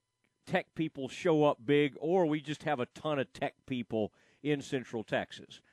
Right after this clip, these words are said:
I think it's both. But the other night, man, they were gathered all over the place. I was wor-, running into 'em in West. They were all over Waco. The, the, the Tech people, especially when they're playing well,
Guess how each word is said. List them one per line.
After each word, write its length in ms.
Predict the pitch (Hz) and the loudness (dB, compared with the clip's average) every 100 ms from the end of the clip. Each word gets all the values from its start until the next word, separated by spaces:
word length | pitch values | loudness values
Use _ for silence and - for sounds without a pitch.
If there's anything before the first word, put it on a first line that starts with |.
| _ - | _ -8
I 100 | 123 | -6
think 300 | 220 247 147 | -4 -4 -4
it's 140 | 120 | -8
both. 680 | 107 127 104 - - - _ _ _ _ _ _ - | -4 -2 -2 -4 -20 -20 _ _ _ _ _ _ -12
But 120 | 127 | -4
the 100 | 131 | 0
other 180 | 170 208 | 2 4
night, 320 | 185 170 139 | 4 2 2
man, 180 | 135 143 | -2 -2
they 140 | 147 170 | 2 2
were 140 | 135 | 0
gathered 480 | 98 127 160 175 170 | 0 0 2 2 4
all 220 | 165 160 | 4 4
over 220 | 160 110 | 2 0
the 120 | 95 | -8
place. 360 | - 95 82 - | -8 -8 -8 -6
I 100 | 117 | -4
was 140 | 143 120 | -4 -2
wor-, 260 | 147 156 | -2 0
running 260 | 151 170 170 | 0 -2 -2
into 260 | 156 170 | -4 -4
'em 120 | 165 156 | -2 -4
in 180 | 131 | -2
West. 400 | 127 151 147 - | 2 4 2 0
They 80 | 127 | -4
were 100 | 113 | 0
all 240 | 131 160 160 | 2 2 2
over 220 | 147 143 | 2 2
Waco. 640 | 127 135 - 139 139 131 _ _ _ 120 | 2 0 2 4 4 2 _ _ _ -2
The, 220 | 139 113 | 0 0
the, 160 | 131 123 | -4 -6
the 160 | 127 | -8
Tech 300 | - - 220 _ | -6 -2 -4 _
people, 540 | 175 151 - 131 127 - _ _ _ - | -2 -2 0 0 0 -4 _ _ _ -20
especially 720 | - 180 202 - 190 185 180 | -4 0 0 0 2 4 4
when 220 | 160 160 | 2 0
they're 160 | 156 147 | 2 0
playing 420 | - 151 139 135 | 0 2 2 2
well, 420 | 123 107 82 67 | 2 2 2 -6